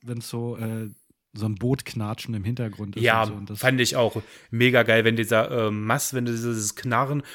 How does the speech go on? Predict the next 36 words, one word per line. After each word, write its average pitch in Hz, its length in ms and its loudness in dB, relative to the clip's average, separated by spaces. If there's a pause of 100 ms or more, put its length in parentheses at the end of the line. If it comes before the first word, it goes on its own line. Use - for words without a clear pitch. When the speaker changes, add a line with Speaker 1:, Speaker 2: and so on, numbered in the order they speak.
(120)
Speaker 2:
äh, 117 460 2
von 123 160 -4
diesem 110 220 -4
Mast - 220 0
hörst, 123 140 -2
dann, 107 100 -4
äh, 127 360 -6
denkst 110 200 -2
du 127 60 -6
so, 110 120 -4
okay, 107 240 -8
bin 110 120 -4
jetzt 104 140 -10
hier 113 80 -6
auf 104 80 -8
dem 104 160 -8
Eismeer, 110 500 -6 (340)
äh, 117 100 -2
auf 113 120 -4
meinem, 107 180 2
Speaker 1:
Ja, 120 40 2
ja, 117 60 0
Speaker 2:
mit 113 80 -4
meinem 107 120 0
Speaker 1:
genau. 104 80 -4
Speaker 2:
Segelschiff 117 640 -2
und, 117 440 -4
äh, 113 160 -2
der 101 120 -4
Mast 107 360 -4
knarrt, 117 360 -6
ich - 120 -12
muss 110 100 -12
den 113 120 -10
nochmal 107 200 -8
festhalten 123 540 -6